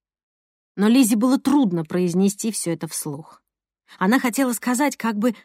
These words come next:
в шутку, что Дуся — золотая мачеха, что она ее любит.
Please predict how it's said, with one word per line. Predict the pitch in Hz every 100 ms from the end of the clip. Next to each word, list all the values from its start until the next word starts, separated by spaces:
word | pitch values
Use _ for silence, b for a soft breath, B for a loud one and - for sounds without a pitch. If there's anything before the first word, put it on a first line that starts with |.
| B _
в | -
шутку, | - 359 - 202
что | 180 - 214
Дуся — | 190 269 359 - 196 156 _ _ _ _
золотая | 165 202 220 226 226 240 226 165
мачеха, | 165 185 196 - 151 170 - _ -
что | - 214
она | 240
ее | 269 233 269
любит. | 240 294 294 175 190